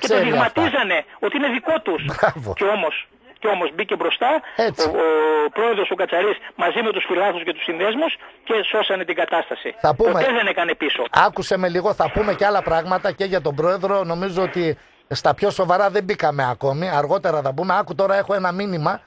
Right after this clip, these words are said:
Speaker 2: ε, μισό λεπτό, αφορά εσένα μάλλον. "Καλησπέρα, υπήρχε κάποτε στην Τούμπα ένα πανό που έγραφε "παοκ, Ρώμα, τα χαμάτα". Μήπως έχει κάποια σχέση ο κύριος που μιλάει;"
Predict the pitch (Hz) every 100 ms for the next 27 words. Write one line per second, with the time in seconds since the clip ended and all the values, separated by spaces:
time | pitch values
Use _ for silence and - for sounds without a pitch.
0 | _ _ _ - 151 151 143 143 - 180
1 | 160 185 170 156 156 175 147 170 156 127
2 | 110 98 85 - _ - - 147 143 -
3 | 214 170 139 214 214 180 - 202 202 165
4 | - 151 190 180 175 196 175 160 135 143
5 | 190 - - - - 147 180 190 180 -
6 | 131 - 196 196 151 151 170 196 196 175
7 | 147 151 180 190 - 95 _ _ 160 196
8 | 180 - 190 175 185 170 165 - 185 -
9 | 160 - 185 175 156 156 147 147 165 190
10 | 123